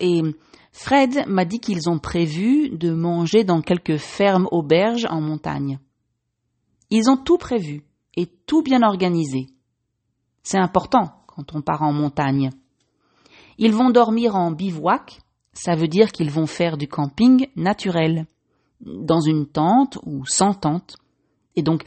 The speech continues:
dormir à la belle étoile, comme on dit en français. Il est super content de, à l'idée de partir. Il en parle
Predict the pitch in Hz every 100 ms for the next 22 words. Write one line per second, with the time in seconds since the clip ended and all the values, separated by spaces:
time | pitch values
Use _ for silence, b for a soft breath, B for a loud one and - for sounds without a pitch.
0 | B B B 143 156 151 208 233 214 156
1 | 143 135 175 196 202 165 135 139 139 -
2 | _ _ _ - 135 135 135 139 127 -
3 | 135 - 131 _ _ _ _ _ _ _
4 | _ _ _ _ _ _ - 175 190 196
5 | 196 b b b b - - 269 262 240
6 | 220 - 180 - 190 180 - 156 156 160
7 | 156 151 143 - - 139 135 135 _ _
8 | _ _ _ 185 208 208 202 240 247